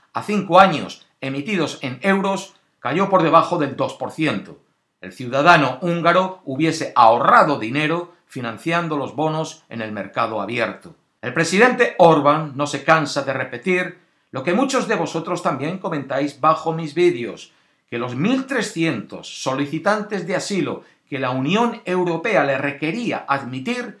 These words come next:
eran una amenaza para la cultura húngara. Pero casi veinte veces más el número de chinos parece que no. Orbán no querrá un país colorido, pero el color del dinero no le parece mal.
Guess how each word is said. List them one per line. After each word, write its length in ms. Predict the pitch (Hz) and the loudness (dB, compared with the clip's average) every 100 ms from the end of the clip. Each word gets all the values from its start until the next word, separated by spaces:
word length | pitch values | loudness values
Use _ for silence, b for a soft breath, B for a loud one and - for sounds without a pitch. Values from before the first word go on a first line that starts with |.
| _ | _
eran 380 | 151 185 208 226 | 2 4 4 2
una 260 | 143 143 156 | 0 2 2
amenaza 760 | - 135 135 123 120 - 143 143 | 0 0 0 -2 -4 -2 0 4
para 240 | 170 175 | 6 6
la 160 | 170 170 | 4 4
cultura 640 | 160 147 139 135 - - | 2 0 -2 -2 -4 -6
húngara. 600 | 151 139 107 92 78 - _ _ _ _ | -2 -2 -2 -6 -8 -16 _ _ _ _
Pero 200 | 107 135 | -2 4
casi 280 | 233 226 240 | 6 6 4
veinte 340 | 226 214 208 | 2 2 0
veces 300 | 202 190 196 | 0 0 -2
más 380 | 160 175 107 - - | 4 4 4 -2 -6
el 160 | 139 | 0
número 360 | 196 196 143 123 | 2 2 0 -2
de 120 | 123 | -6
chinos 580 | - 214 202 196 196 - _ - | -4 0 0 -2 -6 -18 _ -6
parece 320 | 123 147 165 | -4 -2 -4
que 100 | 131 | -4
no. 260 | 135 131 _ _ _ _ _ | -4 -8 _ _ _ _ _
Orbán 580 | - 160 190 202 214 220 | 4 6 8 8 6 6
no 120 | 196 | 0
querrá 260 | 180 165 175 | 2 2 4
un 140 | 175 | 4
país 280 | 175 170 156 | 4 2 2
colorido, 640 | - 165 185 226 143 - _ _ - | 0 2 2 2 -4 -8 _ _ -8
pero 180 | 104 | -6
el 120 | 104 95 | -6 -6
color 340 | 113 151 175 | -2 0 2
del 160 | 156 139 | 0 -2
dinero 540 | 131 147 151 151 - - | -2 0 -2 -4 -12 -12
no 200 | 120 123 | -6 -4
le 120 | 113 | -2
parece 320 | 110 107 107 | -2 -4 -6
mal. 280 | 92 85 - | -8 -8 -10